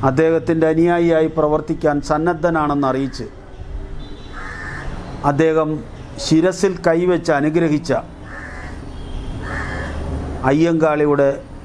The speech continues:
ഏറ്റവും അടുത്ത അനുയായികളിൽ ഒരാളായിരുന്ന സ്വാതന്ത്ര്യ സമര സേനാനിയും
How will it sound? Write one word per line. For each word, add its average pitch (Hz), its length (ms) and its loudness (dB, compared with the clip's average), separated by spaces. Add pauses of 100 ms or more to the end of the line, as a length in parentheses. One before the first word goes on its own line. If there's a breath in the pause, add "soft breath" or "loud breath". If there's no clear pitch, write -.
(160)
ഏറ്റവും 165 380 2
അടുത്ത 151 240 0 (680)
അനുയായികളിൽ 156 600 2 (120)
ഒരാളായിരുന്ന 131 600 0 (2500)
സ്വാതന്ത്ര്യ 156 520 2 (100)
സമര 147 200 2 (120)
സേനാനിയും 135 520 2